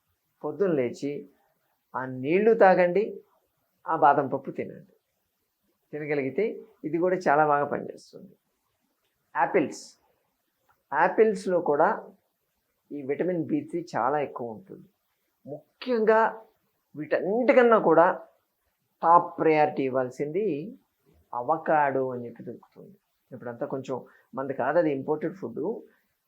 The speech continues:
ఇది, అవకాడో చాలా అద్భుతంగా పనిచేస్తుంది. ఈ బీ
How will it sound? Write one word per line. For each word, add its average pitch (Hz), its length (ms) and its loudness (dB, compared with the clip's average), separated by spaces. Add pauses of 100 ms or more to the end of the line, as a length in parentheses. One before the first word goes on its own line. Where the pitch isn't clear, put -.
ఇది, 151 180 -10
అవకాడో 180 560 2
చాలా 190 380 2
అద్భుతంగా 175 400 -2
పనిచేస్తుంది. - 640 -8 (680)
ఈ 147 40 -10 (180)
బీ 180 120 -2